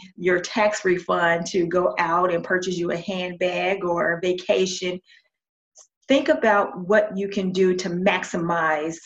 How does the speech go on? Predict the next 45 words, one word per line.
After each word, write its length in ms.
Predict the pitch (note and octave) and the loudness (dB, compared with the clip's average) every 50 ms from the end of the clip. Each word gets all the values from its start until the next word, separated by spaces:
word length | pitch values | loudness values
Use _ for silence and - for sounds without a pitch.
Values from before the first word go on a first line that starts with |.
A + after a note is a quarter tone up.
| - _ _ | -20 _ _
your 280 | - F3+ E3+ F3+ F3 F3 | -10 -4 -2 -2 0 0
dollars. 640 | F3 F3+ E3 E3 - - - - - - - - - - | 0 0 0 0 -2 -2 -4 -4 -4 -6 -8 -10 -4 0
And 180 | G3 G3 G3 | 0 2 2
one 160 | G3 G3+ G3+ G#3+ | 4 4 4 6
of 200 | A#3 A#3 A3+ A3 | 4 4 4 2
the 80 | A3+ | 2
ways 360 | G#3+ G3 G3 F#3+ F#3 F#3 F3+ | 4 4 4 4 4 2 2
you 120 | F3+ F3+ F3+ | 2 -2 -2
can 120 | F3+ F3 | -2 -2
do 180 | E3+ F3+ F3+ F3+ | 2 4 4 4
that, 180 | F#3+ F3+ F3 | 4 4 2
of 120 | F3 - - | 0 -2 -4
course, 380 | - - - B3 A3 G#3 - - | -6 2 4 4 4 4 2 -2
is 120 | F3+ F3+ | -4 -4
to 100 | - F3 | -4 -6
pay 240 | F3 - G3+ F#3 F#3 | -4 -2 0 0 2
off 280 | F3+ E3+ E3+ - - - - - | 2 2 2 0 0 -2 -4 -2
any, 400 | G3 F#3+ F#3 F#3 F3+ F3+ E3+ - - | -2 0 0 -2 -4 -4 -6 -6 -4
um, 340 | - E3+ E3+ F3 F3 E3+ - | -4 -4 -2 -2 -4 -4 -4
unwarranted, 760 | - F3+ F3+ F3 F3 F3+ F3+ E3+ E3+ - - F3+ F3+ F3 - _ _ - - - - - - - | -4 -4 -4 -4 -2 -2 -2 -2 -4 -6 -6 -6 -6 -6 -8 _ _ -20 -20 -20 -20 -14 -6 -4
um, 200 | F#3 E3+ F3 E3+ | -2 -2 -2 0
debt 220 | F#3+ F#3+ - - - | 2 0 0 0 -2
that 100 | E3+ - | -4 -2
you 160 | F#3 F#3 F3+ | -2 -2 -2
may 140 | F3 E3+ E3+ | 0 0 -2
have. 500 | F3+ - A#3+ C4 C4+ A#3+ G3 F3+ F3 E3+ - - - | -2 -2 0 0 2 2 2 2 0 -2 -4 -6 -2
But 340 | F#3+ F#3+ F3+ F3+ F3 F3 - - | 2 2 4 4 2 0 -2 -4
in 100 | F#3+ F#3 | -4 -2
addition 300 | F3+ F3+ F#3+ F#3 - F#3 E3+ | 0 0 -2 -2 -2 -6 -6
to 140 | - F3+ F3 | -8 -6 0
that, 300 | F#3 G#3 A3 - - - | 2 2 4 2 0 0
of 100 | - - - - | -4 -8 -8 -8
course, 460 | - - B3 A#3+ A3 F#3 F3 E3+ - - _ _ - - _ - | -8 -2 2 4 4 4 4 2 -2 -6 _ _ -20 -20 _ -2
deposit 480 | - G3 G3 - G3+ F3 F#3 F3+ F3+ F3+ | -2 0 0 0 -2 0 0 0 -2 -4
into 320 | F3+ F3+ - - F3+ F3 | -6 -6 -4 -4 -2 0
an 160 | F3 F3 F3 E3+ _ - | 0 -2 -2 -4 _ -6
individual 680 | G3 G3+ F#3+ - G3 F#3+ G3 F3+ F3+ F3 F3 F3+ F3 F3 | -6 -4 -2 2 2 2 2 2 -2 0 0 -2 -2 -2
retirement 580 | E3+ E3 E3 - - F3 E3+ E3 E3 E3 E3 | -2 -4 -6 -4 0 2 2 2 0 -2 -6
account. 480 | E3 E3 - - G3 F3 F3 - F3+ - - - - - - - | -6 -6 -8 -6 -4 -4 -2 -4 -4 -6 -10 -18 -20 -16 -6 0
And 240 | G#3+ G#3+ G#3+ G3+ F#3+ | 2 2 2 2 2
basically, 800 | A3+ A3+ B3+ C4+ C4 C4 B3+ B3+ - A#3 G#3 G3 G3 F3+ F#3 - | 4 4 4 4 2 0 -2 0 2 2 4 4 4 2 2 0
is 180 | A3 A3+ A3 - | 0 0 2 2
your 120 | G#3 G3 | 2 2
retirement 500 | G3 F#3+ F#3+ - G3 F#3 F#3 F#3 F3 F3 | 2 2 0 0 0 0 0 -2 -2 -6
account 320 | F3 - - F3+ F3 - | -6 -4 -2 -2 -2 -2